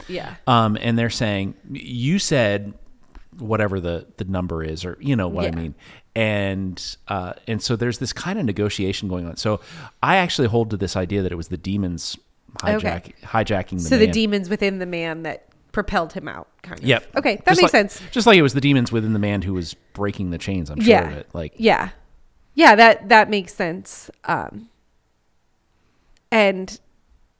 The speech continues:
Speaker 1: yeah, they recognized him, and they, they knew, they recognized his power
Speaker 2: Yeah.
Speaker 1: immediately. And, and I think,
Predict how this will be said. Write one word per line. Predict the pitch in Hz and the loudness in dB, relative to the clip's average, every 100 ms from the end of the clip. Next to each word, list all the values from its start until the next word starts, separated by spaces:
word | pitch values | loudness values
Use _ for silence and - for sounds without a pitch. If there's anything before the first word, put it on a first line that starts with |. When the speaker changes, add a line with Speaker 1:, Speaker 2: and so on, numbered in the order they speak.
| _ _ _ _ _ _ _ _ _ _ _ - | _ _ _ _ _ _ _ _ _ _ _ -4
Speaker 1:
yeah, | 220 262 226 | -2 0 0
they | - 190 | 0 0
recognized | 208 220 226 226 226 220 | 0 -2 -4 -2 -2 -4
him, | - 226 226 | -4 -2 -2
and | - 190 | -4 -2
they, | 180 175 - | -4 -4 -4
they | 196 214 233 | 2 2 2
knew, | 196 190 196 175 180 - - | 2 2 2 -2 -10 -20 0
they | 220 277 | 4 4
recognized | 240 208 196 180 170 - | 4 2 -2 -4 -4 -6
his | 165 | -10
power | - - - 95 92 - _ _ | -10 -8 -6 -6 -8 -12 _ _
Speaker 2:
Yeah. | - 139 | 2 2
Speaker 1:
immediately. | 185 202 196 - 151 87 - - - - _ - | 4 0 0 -2 -6 -8 -14 -20 -20 -20 _ 6
And, | 226 208 - - | 6 6 -2 2
and | 226 | 6
I | 226 | 6
think, | 233 349 302 - | 4 2 -2 -8